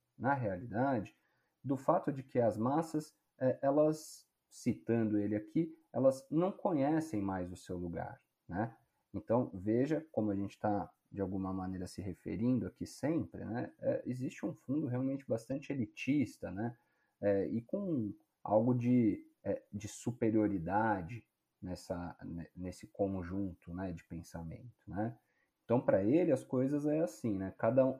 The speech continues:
cada um deve, ahn, saber o seu lugar dentro da sociedade, né? Aqueles que são os seletos, né?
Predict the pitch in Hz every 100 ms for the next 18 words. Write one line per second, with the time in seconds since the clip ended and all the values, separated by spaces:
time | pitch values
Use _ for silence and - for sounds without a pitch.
0 | - - 156 151 123 143 156 165 160 175
1 | - _ _ _ - 123 131 131 131 -
2 | _ - - 120 92 143 165 - 101 95
3 | 82 80 78 80 - 87 - - - 90
4 | - - _ - 101 135 - _ _ -
5 | - 104 95 90 - - - 90 82 _
6 | _ - - 107 87 98 127 - 117 117
7 | - _ _ _ 135 156